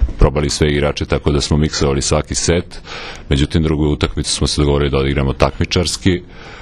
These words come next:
i mogu da kažem da sam, da sam jako zadovoljan prikazanim s obzirom na stanje u kojem smo bili pod jakim tegovima i pod, ovaj, upalama. Momci su odigrali fenomenalno,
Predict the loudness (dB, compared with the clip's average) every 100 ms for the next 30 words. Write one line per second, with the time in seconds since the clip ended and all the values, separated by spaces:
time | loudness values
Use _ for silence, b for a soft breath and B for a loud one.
0 | B B B B -4 0 2 2 0 0
1 | 2 2 2 0 0 0 0 0 -2 -2
2 | -2 0 2 0 0 -2 -2 0 0 2
3 | 2 0 -2 0 0 0 0 0 0 0
4 | 2 2 0 0 0 0 0 0 0 0
5 | 0 0 0 0 0 2 2 2 -2 -2
6 | -2 0 2 2 2 2 0 0 -2 -4
7 | -2 0 0 0 0 0 0 0 0 2
8 | 2 2 2 0 -2 B B B B B
9 | -20 -4 0 0 0 0 0 0 0 0
10 | 0 0 2 0 0 2 0 -2